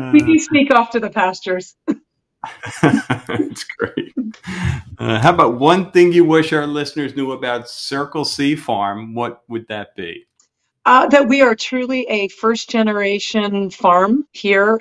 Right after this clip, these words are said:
Speaker 1: in the, in Southwest Florida, that we live on our farm,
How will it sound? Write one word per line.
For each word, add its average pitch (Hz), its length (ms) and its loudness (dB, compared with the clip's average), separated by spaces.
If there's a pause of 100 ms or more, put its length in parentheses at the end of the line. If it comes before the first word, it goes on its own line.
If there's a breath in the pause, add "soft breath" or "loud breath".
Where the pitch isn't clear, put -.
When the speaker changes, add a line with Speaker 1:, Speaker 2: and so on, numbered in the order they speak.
Speaker 1:
in 185 360 -2
the, 185 200 2
in 180 240 0
Southwest 180 600 0
Florida, 175 460 2 (120)
that 175 320 0
we 180 680 -2
live 180 220 2
on 175 200 4
our 226 100 4
farm, 190 500 -2